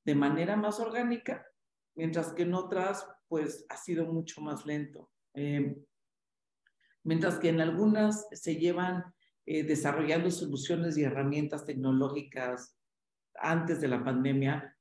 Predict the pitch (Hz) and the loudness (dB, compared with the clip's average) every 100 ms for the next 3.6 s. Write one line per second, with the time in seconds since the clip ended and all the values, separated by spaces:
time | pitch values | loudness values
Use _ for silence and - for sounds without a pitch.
0 | - 143 165 165 170 - - 135 - 143 | -4 0 2 2 2 0 -2 -4 0 2
1 | 143 139 156 156 151 135 143 - 151 147 | 2 2 0 0 -2 -2 -4 0 2 2
2 | 135 - 139 123 120 - - - - _ | 0 -2 -2 0 -2 -4 -10 -14 -18 _
3 | - - 196 196 214 | -20 -2 2 6 6